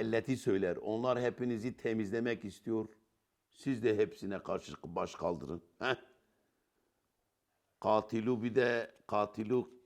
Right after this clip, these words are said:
uktulu demek değil. Katilu mücadele verin. Bazıları bunu bilmediğinden uktulu manasını alırlar. Tabii.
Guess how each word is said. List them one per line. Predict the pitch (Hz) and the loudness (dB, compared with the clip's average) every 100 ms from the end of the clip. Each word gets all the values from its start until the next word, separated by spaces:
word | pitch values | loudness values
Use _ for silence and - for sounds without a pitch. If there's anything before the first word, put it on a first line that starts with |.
| _ | _
uktulu | 113 - - 110 113 | -8 -8 -4 -2 0
demek | 113 113 95 90 | 0 0 -2 -2
değil. | 107 80 - _ _ _ _ _ _ _ _ _ _ | -2 -2 -8 _ _ _ _ _ _ _ _ _ _
Katilu | 101 107 104 - 117 151 160 110 87 | 2 2 0 -6 2 4 4 2 -2
mücadele | 98 87 107 101 95 104 110 | -2 2 4 4 6 6 6
verin. | 92 82 64 - _ | 4 -2 -4 -12 _
Bazıları | 104 117 120 120 113 | 0 2 4 2 0
bunu | 123 113 | -2 -2
bilmediğinden | 113 117 117 113 117 123 127 - | -2 0 0 0 0 -2 -4 -2
uktulu | 117 - - 98 113 113 | -2 -2 -6 -2 0 0
manasını | 95 92 90 - 92 | -2 -2 -4 -6 -6
alırlar. | 80 73 65 50 - _ _ _ _ _ _ _ _ _ _ _ _ _ _ | -4 -4 -6 -10 -18 _ _ _ _ _ _ _ _ _ _ _ _ _ _
Tabii. | - 82 82 98 87 | -2 -2 2 0 0